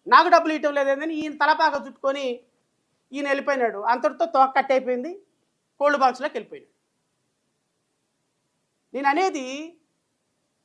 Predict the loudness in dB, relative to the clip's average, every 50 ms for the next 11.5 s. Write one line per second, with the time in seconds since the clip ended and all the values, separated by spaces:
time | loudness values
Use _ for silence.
0 | _ _ -8 -6 -4 -2 -2 -2 0 2 4 6 6 4 4 2 0 0 -2 -2
1 | -4 -4 -4 -6 -8 -8 -8 -6 -4 -4 -4 -6 -6 -8 -8 -8 -8 -10 -12 -16
2 | _ _ _ _ _ _ _ -8 -6 -6 -4 -4 -4 -2 -2 -4 -4 -4 -6 -8
3 | -8 -8 -10 -8 -8 -8 -6 -8 -8 -8 -8 -8 -8 -8 -8 -8 -8 -8 -8 -10
4 | -12 _ _ -18 -16 -16 -16 -18 -20 -20 _ _ _ _ _ _ _ _ _ _
5 | _ _ _ _ _ _ _ _ _ _ _ _ _ _ _ _ _ -2 2 6
6 | 6 6 4 2 -2 -2 0 0 0 0 -2 -6 -8 -8 -8 -6 -4 -4 -4 -4
7 | -4 -4 -4 -2 -2 -4 -4 -6 -8 -8 -8 -8 -10 -10 -10 -10 -12 -10 _ -4
8 | -2 2 4 4 4 4 2 -2 -8 -6 -6 -4 -4 -6 -8 -10 _ _ _ _
9 | _ _ _ _ _ _ _ _ _ _ _ -14 -14 -8 0 2 2 4 4 4
10 | 2 2 0 -2 -2 0 2 2 2 2 2 0 -4 -10 -10 -8 -6 -2 0 0
11 | 0 0 0 -2 -4 -2 -4 -4 -6 -6